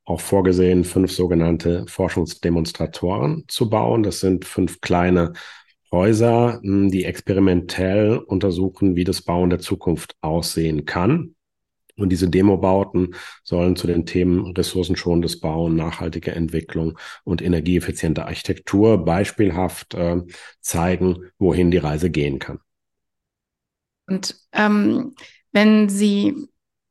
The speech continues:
Speaker 2: auf der einen Seite erzählen, dass Sie sich mit der Digitalisierung beschäftigen, das heißt, Sie, ähm,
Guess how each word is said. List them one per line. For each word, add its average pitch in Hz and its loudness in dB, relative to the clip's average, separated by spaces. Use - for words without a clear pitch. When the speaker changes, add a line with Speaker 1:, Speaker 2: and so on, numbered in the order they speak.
Speaker 2:
auf - -16
der - -2
einen 214 2
Seite 226 0
erzählen, 220 0
dass 208 -2
Sie 220 -10
sich 202 -10
mit 196 -6
der 196 0
Digitalisierung 196 -4
beschäftigen, 254 -2
das 202 -6
heißt, 220 -4
Sie, 202 -2
ähm, 185 -6